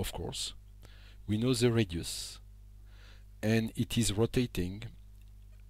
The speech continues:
along a vertical axis represented here in the figure in magenta. Uh,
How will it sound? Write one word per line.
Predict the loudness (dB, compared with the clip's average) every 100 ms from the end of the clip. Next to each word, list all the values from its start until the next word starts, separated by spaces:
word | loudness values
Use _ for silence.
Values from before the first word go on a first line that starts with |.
| 0
along | 4 4 2 0 -4 -10 -8
a | -4
vertical | -2 4 4 4 2 4 4
axis | 2 2 2 0 -2 -2 -4 -8 -10 -6
represented | -2 0 2 2 2 0 0
here | -2 0
in | -2 -2
the | -4
figure | -4 -4 -4 -6 -8 -6
in | -4 -4 -2
magenta. | -2 -2 -6 -12 -16 -18 -18 -18 -18 -18 -18 -18 -18 -18 -18 -20 -20 -20 -20 -20 -20 -20 -20 -20 -10
Uh, | -4 -2 -2